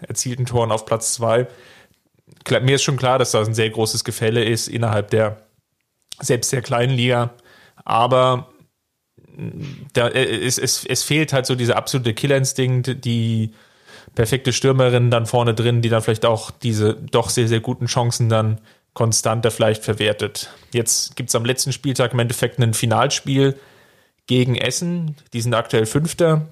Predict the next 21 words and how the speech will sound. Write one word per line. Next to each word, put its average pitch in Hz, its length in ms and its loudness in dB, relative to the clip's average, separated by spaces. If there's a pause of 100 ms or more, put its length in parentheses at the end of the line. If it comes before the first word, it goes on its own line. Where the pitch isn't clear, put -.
(100)
Die 117 100 0
Bayern-Frauen 117 580 0
müssen 117 200 0
die 117 80 -2
Partie 113 320 0
gewinnen. 117 420 2 (480)
Wobei 117 640 2
selbst - 540 -2
Hoffenheim 123 600 0
als 110 200 -4
Dritter 123 240 0
ja 110 100 4
noch 107 120 0
eine 110 140 2
relativ 117 340 0
schwere 110 260 0
Aufgabe 113 480 2
hat. 113 400 -2
Die 120 120 0
spielen 110 360 2
nämlich 110 480 -2